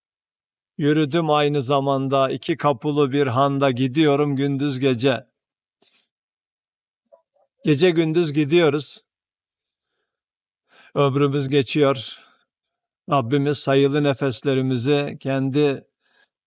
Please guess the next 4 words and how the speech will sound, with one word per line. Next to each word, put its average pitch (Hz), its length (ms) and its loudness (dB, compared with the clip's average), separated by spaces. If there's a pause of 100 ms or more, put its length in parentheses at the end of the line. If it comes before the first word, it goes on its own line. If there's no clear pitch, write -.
(240)
rızasını 135 640 0
kazanacağımız 135 840 0
şekilde 131 640 -2 (2000)
tüketmeyi 135 840 -2